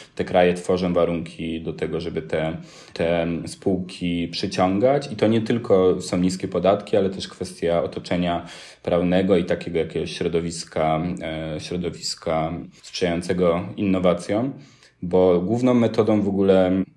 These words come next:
szacowania skali tego unikania opodatkowania jest sprawdzanie stosunku zarejestrowanych zysków do na przykład wysokości wynagrodzeń wypłacanych pracowników w danym państwie. To znaczy, jeżeli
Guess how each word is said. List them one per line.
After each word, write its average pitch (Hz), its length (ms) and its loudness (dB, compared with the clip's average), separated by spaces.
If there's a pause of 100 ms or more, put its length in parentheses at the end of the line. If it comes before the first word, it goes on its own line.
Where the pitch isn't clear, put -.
(140)
szacowania 107 580 2
skali 87 300 -2
tego 90 180 -2
unikania 90 380 0
opodatkowania 90 720 -2
jest 98 340 -2
sprawdzanie 95 800 0 (420)
stosunku 98 1300 0
zarejestrowanych 95 760 2
zysków 120 800 -4
do 92 420 4 (260)
na 90 140 0
przykład 87 800 -2 (260)
wysokości 95 500 -2
wynagrodzeń 90 560 2
wypłacanych 80 520 -4
pracowników 78 600 -8
w - 40 -18
danym 78 260 -10
państwie. - 520 -10
To - 140 -18
znaczy, 90 320 -2
jeżeli 87 500 0